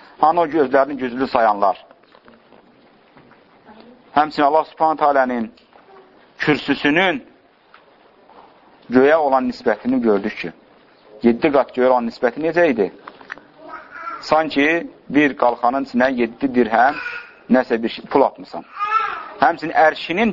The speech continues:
kürsüyə olan nisbəti necə idi? Ərşin özünün kürsüyə olan nisbəti necədir? Elə bil ki, səhrada dəmir parçasıdır, bir dənə. Gör, onda yeddi qat göyün kürsü ilə, ə, ərşlə olan nisbəti necədir?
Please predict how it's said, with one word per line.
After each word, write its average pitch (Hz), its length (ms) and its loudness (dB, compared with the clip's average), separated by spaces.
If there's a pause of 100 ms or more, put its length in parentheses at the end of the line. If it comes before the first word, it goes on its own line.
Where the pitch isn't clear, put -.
kürsüyə 135 380 2
olan 113 180 0
nisbəti 113 320 -2
necə 110 240 0
idi? 110 180 2 (640)
Ərşin 135 520 0
özünün 139 340 0
kürsüyə 135 300 2
olan 127 160 0
nisbəti 117 400 -2
necədir? 120 420 0 (520)
Elə 120 180 4
bil 156 100 2
ki, 139 160 -8
səhrada 127 600 2 (640)
dəmir 123 280 -2
parçasıdır, 95 580 -4
bir 107 140 -2
dənə. 82 220 -2 (500)
Gör, 139 160 4
onda 135 280 4 (1500)
yeddi 123 280 0
qat 131 240 0
göyün 127 300 0
kürsü 127 380 -2
ilə, 113 100 2
ə, 110 220 2 (180)
ərşlə 120 240 0
olan 113 220 0
nisbəti 123 320 -2
necədir? 95 340 0